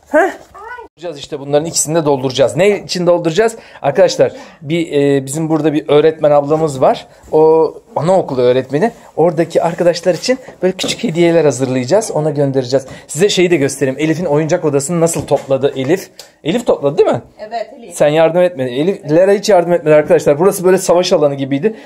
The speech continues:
Speaker 1: Elif kendisi topladı burayı. Ee, biraz da popülasyonu da azaltmış.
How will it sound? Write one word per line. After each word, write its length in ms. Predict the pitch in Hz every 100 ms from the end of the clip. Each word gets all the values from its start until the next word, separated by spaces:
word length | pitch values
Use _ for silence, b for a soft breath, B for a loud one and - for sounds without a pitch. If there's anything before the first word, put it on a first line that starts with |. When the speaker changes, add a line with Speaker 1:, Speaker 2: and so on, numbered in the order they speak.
| B -
Speaker 1:
Elif 260 | 151 165
kendisi 340 | 165 151 160 -
topladı 380 | 160 143 131
burayı. 360 | 127 135 160 214 B B B -
Ee, 260 | 139 135 135
biraz 260 | 165 165
da 220 | 220 - _ -
popülasyonu 540 | 156 165 165 175 180
da 100 | 160
azaltmış. 540 | 123 123 113 - -